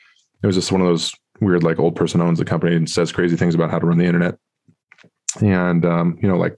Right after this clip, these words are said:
pointing at the screen and said, "Make it go viral like all those other things." <laughs> There's no viral button.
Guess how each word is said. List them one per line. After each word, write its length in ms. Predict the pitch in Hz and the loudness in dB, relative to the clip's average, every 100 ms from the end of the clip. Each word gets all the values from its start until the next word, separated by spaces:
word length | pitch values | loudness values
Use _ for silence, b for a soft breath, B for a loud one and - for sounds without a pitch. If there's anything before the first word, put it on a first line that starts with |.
| - | -6
pointing 220 | 92 90 | -2 0
at 60 | 85 | -2
the 60 | |
screen 240 | - 90 85 | -2 0 0
and 100 | 82 | 0
said, 160 | 85 | 0
"Make 180 | 85 170 | 0 0
it 40 | |
go 140 | 185 165 | 2 2
viral 300 | 117 131 123 | 2 2 2
like 160 | 104 | 2
all 80 | 110 | 0
those 180 | 104 90 | 0 0
other 140 | 98 | 0
things." 300 | - 82 85 - B B | 0 -4 -4 -10 B B
<laughs> 220 | B 147 | B -4
There's 1300 | - - 113 - 120 - - - - - - 101 113 | -2 0 0 0 0 0 -2 -6 -10 -10 -6 -2 2
no 120 | 165 | 2
viral 380 | 123 135 120 107 | 2 2 2 2
button. 340 | 104 87 85 | 0 0 -4